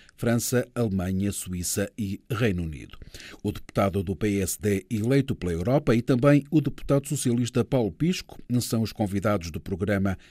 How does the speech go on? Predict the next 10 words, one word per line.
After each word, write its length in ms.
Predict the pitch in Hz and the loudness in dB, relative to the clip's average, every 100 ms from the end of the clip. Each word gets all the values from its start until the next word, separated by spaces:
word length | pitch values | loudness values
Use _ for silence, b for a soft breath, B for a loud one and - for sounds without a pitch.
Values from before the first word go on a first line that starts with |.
| b - | b -2
Pontos 280 | 180 - | -2 0
de 80 | 101 | -4
Vista, 420 | 85 87 - 117 - b b - | -4 -4 0 -2 -2 b b -6
que 100 | 143 | -2
pode 220 | 160 - | -2 2
ser 160 | 135 | 2
ouvido 320 | 120 117 113 110 | 2 2 2 2
agora 420 | 104 107 110 - 110 | 2 2 2 -2 -4
em 160 | 104 | -2
podcast 600 | 104 156 - 98 90 - | 0 -2 -2 -4 -4 -8